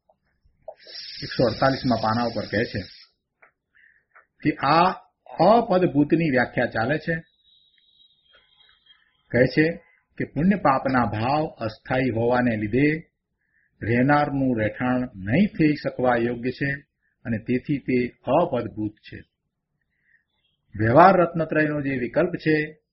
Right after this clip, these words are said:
દેવગુરુ શાસ્ત્રની શ્રદ્ધાનો જે વિકલ્પ છે, પંચ મહાવ્રત આદિનો જે વિકલ્પ છે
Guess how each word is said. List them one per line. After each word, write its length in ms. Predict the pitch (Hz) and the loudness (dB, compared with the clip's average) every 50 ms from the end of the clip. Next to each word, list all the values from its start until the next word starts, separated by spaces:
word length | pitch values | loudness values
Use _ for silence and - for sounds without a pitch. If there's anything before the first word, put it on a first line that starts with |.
| _ _ | _ _
દેવગુરુ 460 | 117 127 160 185 175 160 156 151 147 | -2 0 2 2 2 2 0 -2 -2
શાસ્ત્રની 560 | 135 - - 123 120 113 - - 139 131 131 123 | -4 -4 -4 -6 -6 -6 -8 -8 -8 -6 -6 -8
શ્રદ્ધાનો 640 | - - 104 90 - - - 107 135 165 175 190 185 | -8 -10 -10 -12 -10 -8 -4 0 2 2 2 2 2
જે 160 | 165 170 165 | 2 2 2
વિકલ્પ 320 | 147 143 - 151 151 156 - 151 | 2 0 0 0 -2 -2 -2 -6
છે, 380 | - - 143 135 131 131 - _ _ _ _ _ _ _ _ _ _ _ | -6 -6 -6 -6 -6 -8 -12 _ _ _ _ _ _ _ _ _ _ _
પંચ 240 | 135 139 160 - 135 | -2 -2 -2 -2 -2
મહાવ્રત 500 | 120 117 120 135 147 147 156 151 147 143 | -2 -2 0 0 0 0 -2 -4 -4 -4
આદિનો 400 | 123 120 123 151 180 185 185 175 | -4 -2 0 0 2 2 2 2
જે 160 | 156 156 131 | 2 2 0
વિકલ્પ 320 | 113 120 - - 156 160 | 0 -2 -2 -2 -2 -2
છે 260 | - - - - 131 | -4 -6 -10 -10 -8